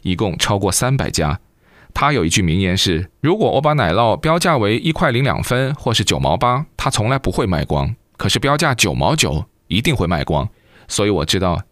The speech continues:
九毛九呢是一个神奇的数字，它的九毛九店名也由此而来。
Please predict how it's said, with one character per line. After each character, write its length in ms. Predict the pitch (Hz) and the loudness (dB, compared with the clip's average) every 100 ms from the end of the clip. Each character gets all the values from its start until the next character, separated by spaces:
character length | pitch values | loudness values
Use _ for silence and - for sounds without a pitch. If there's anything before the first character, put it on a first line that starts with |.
| _ | _
九 180 | - 101 | -2 0
毛 220 | 98 117 | 2 2
九 220 | 151 98 71 | 0 0 0
呢 180 | 90 113 | -2 0
是 200 | - 95 | -2 0
一 20 | |
个 80 | 90 | 0
神 240 | - 117 | 0 0
奇 140 | - | 0
的 60 | 110 | 0
数 200 | - 147 | 2 0
字， 300 | - 139 - _ - | 0 -2 -4 _ -6
它 140 | 135 | -2
的 100 | 131 | 0
九 160 | 123 107 | 0 2
毛 160 | 110 | 2
九 180 | 127 104 | 2 0
店 180 | 120 135 | 0 2
名 260 | 104 98 113 | 2 0 0
也 160 | 82 | 0
由 160 | 71 117 | 0 0
此 160 | - | 0
而 140 | - 67 | 0 0
来。 260 | 65 60 | 0 -4